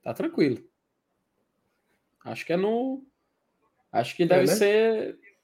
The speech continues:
Speaker 1: da turma aí, viu?
Speaker 2: A galera tá falando que é no, é no próprio YouTube, tá? De todo mundo deu essa, essa leve bugada aí.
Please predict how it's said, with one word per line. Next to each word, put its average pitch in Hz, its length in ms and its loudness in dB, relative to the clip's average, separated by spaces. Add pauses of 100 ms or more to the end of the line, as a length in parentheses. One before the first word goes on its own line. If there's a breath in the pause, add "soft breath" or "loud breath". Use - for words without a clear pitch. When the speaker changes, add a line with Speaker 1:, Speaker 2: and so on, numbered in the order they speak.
(880)
Speaker 1:
da 190 160 -6
turma 262 280 -4
aí, 151 140 2
viu? - 280 -8 (480)
Speaker 2:
A 139 80 -2
galera 170 200 6
tá 185 60 0
falando 175 280 6
que - 240 -6 (200)
é 151 140 4
no, 190 420 4 (180)
é 147 100 6
no 165 120 2
próprio 190 300 6
YouTube, 143 360 4
tá? 139 260 -2 (380)
De 135 80 -8
todo 208 240 6
mundo 185 360 6
deu 165 220 6
essa, 165 380 4
essa 131 220 -4
leve 151 300 2
bugada 143 500 2
aí. 127 300 0